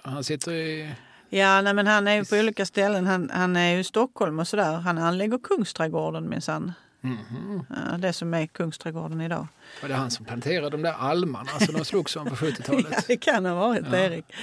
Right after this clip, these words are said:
Speaker 2: <laughs> Men han väntar på sin... Han gifte ju sig med en, eh, med Filippa av England. Han var tjugofyra år vid det tillfället och hon var tolv när de gifte sig. Och första gången så gifte de sig i,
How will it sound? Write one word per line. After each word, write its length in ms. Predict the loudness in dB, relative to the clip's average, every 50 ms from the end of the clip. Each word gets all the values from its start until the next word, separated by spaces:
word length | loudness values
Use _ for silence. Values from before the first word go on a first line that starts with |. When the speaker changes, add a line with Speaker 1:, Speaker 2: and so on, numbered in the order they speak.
| -10 -10 -10 -10 -10 -8 -4
Speaker 2:
<laughs> 720 | -4 -4 -4 -4 _ -18 -16 -14 -14 -12 -10 -10 -10 -10 _
Men 380 | -4 -2 2 2 4 4 4 4
han 140 | 4 4
väntar 320 | 4 4 4 4 4 2 0
på 140 | 0 0 -2
sin... 220 | 0 0 -2 -2 0
Han 220 | 0 0 2 2 2
gifte 300 | 2 2 0 0 -2 -2
ju 60 | -2
sig 220 | 0 0 0 0
med 160 | 2 2 0
en, 160 | 0 0 0 0
eh, 140 | 0 0 -2 -4 -8 _ -10
med 240 | -6 -2 -2 -2 -2
Filippa 440 | -2 0 0 2 0 0 0 -2 0
av 120 | 2 2
England. 480 | 2 0 0 -2 -6 -8 -8 -10 -12 -16 _ _ _ _ _ _ _ _ _ _
Han 140 | -2 0 0
var 60 | 0
tjugofyra 600 | 0 -2 -2 0 2 4 4 4 2 0 0 0
år 40 | 0
vid 120 | 0 0
det 80 | 0 0
tillfället 420 | -2 -4 -6 -4 -4 -4 -4 -4
och 60 | -4 -4
hon 100 | -4 -4
var 80 | -6
tolv 480 | -6 -2 -2 -2 -2 -2 -6 -8 -10 -12 -16 _ -20 -20 -20 -20 -20 -20 -20 -14 _
när 100 | -4 -2
de 100 | 0 0
gifte 240 | 0 -2 -2 -6 -6
sig. 220 | -4 -2 -2 -2
Och 260 | -2 -4 -6 -6 -8 -18 -18 -16 -14 -14 -8
första 340 | -2 0 0 2 2 0 0
gången 340 | 2 2 2 2 2 0 -2
så 100 | -2 -2
gifte 300 | -2 -2 -2 -2 -2 -2
de 140 | -2 -2
sig 240 | -2 -2 -2 -2 -2 -2
i, 400 | -2 -2 -2 -2 -2 -2 -4 -6